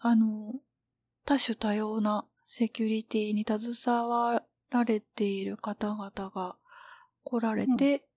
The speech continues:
Speaker 1: 一日目と二
Speaker 2: うん。
Speaker 1: 日目の間の夜に、その、車座と呼ばれる双方向のプログラムで、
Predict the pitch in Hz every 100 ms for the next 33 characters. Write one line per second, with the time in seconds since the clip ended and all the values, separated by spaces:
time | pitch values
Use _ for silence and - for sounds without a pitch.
0 | _ _ 277 254 277 277 277 - 285 262
1 | 226 214 - - 226 226 202 196 196 196
2 | 196 208 208 196 233 294 302 233 202 196
3 | 196 - _ - - - - _ _ -
4 | 220 226 214 220 214 214 214 - 208 196
5 | 208 208 208 208 208 208 _ _ _ _
6 | _ - - 214 214 226 214 - 180 185
7 | - 214 190 190 190 185 185 202 269 247
8 | 214